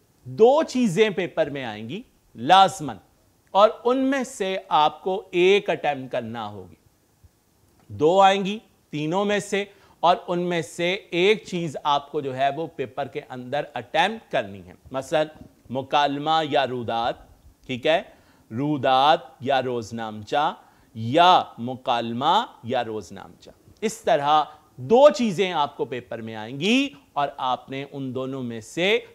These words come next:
जो है वो एक अटेम्प्ट करनी है। इसलिए हम मुकालमा और रूदात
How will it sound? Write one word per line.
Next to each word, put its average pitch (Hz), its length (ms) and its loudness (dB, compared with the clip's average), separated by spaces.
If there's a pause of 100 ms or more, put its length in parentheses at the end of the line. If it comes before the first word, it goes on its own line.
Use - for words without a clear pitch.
जो 127 120 -2
है 117 240 -4
वो 214 440 -2
एक 208 340 4
अटेम्प्ट 127 460 -6
करनी 123 320 -8
है। 170 300 0 (240)
इसलिए 139 380 -6
हम 135 160 -8 (100)
मुकालमा 120 720 -4
और 135 240 -4
रूदात 117 640 -6